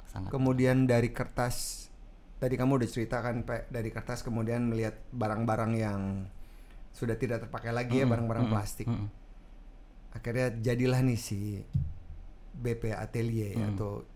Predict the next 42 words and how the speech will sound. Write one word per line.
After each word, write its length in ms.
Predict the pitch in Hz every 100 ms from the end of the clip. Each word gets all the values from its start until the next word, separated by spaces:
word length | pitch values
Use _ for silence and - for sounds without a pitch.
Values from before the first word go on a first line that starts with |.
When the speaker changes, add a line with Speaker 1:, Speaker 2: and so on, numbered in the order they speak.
| - - 117
Speaker 2:
Jual, 400 | 120 117 98 - 113
Speaker 1:
Mm-mm. 160 | -
Speaker 2:
B 80 | 127
P 160 | 127 110
Atelier. 400 | 110 123 110 113
Speaker 1:
Mm-mm. 240 | 98 - - - - - - -
Speaker 2:
Tapi 160 | 175 -
ketika 480 | - 202 175 156 151
berproses 800 | 127 131 139 139 123 113 165 -
gitu 240 | 135 120
ya, 80 | 117
kan 160 | -
Speaker 1:
Mm-mm. 60 | 185
Speaker 2:
berbeda 220 | 160 156 202
ya 240 | 135 120
bahan 320 | 120 113 123
kertas 320 | 123 127 165
dan 160 | 156 131
bahan 240 | 117 117
plastik, 420 | 117 143 147 - -
apalagi 320 | 127 131 160
ini 20 | 202
Speaker 1:
Iya. 140 | 131
Speaker 2:
daur 80 | 123 160
ulang 320 | 170 143 120
gitu. 160 | 107
Speaker 1:
Iya. 340 | 110 92 92 -
Speaker 2:
Ceritain 300 | - 170 175
dong 160 | 220
prosesnya. 480 | 208 160 160 147 185 240 - - - - - -
Speaker 1:
Kalau 320 | 110 107 104
misalnya 480 | 104 - 95 95 95
tentang 480 | 98 - 98 98
si 160 | 98 101
daur 240 | 92 95
ulang 240 | 95 98 95
itu 240 | 98 139
sebenarnya 400 | 139 120 151 170
masih 240 | 143 143 127
dalam 480 | 107 107 107 107
satu 720 | 104 95 95 - 98 98 98 - - - -
konsep 320 | 113 110 113